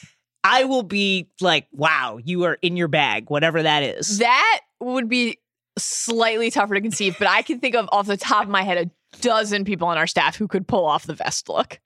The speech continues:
Speaker 1: Oh, sure. And then, you know, the outerwear is absolutely timeless.
Speaker 2: So this is the thing.
Speaker 1: Yes.
Speaker 2: And it has been incorporated into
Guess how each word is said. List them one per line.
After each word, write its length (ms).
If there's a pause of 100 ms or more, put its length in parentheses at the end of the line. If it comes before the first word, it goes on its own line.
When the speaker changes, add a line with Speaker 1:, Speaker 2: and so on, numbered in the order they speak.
Speaker 1:
Oh, 140
sure. 420
And 160
then, 100
you 100
know, 120
the 80
outerwear 680
is 220
absolutely 480
timeless. 580 (140)
Speaker 2:
So 160
this 180
is 120
the 120
thing. 140 (160)
Speaker 1:
Yes. 300 (120)
Speaker 2:
And 160
it 100
has 160
been 120
incorporated 840
into 680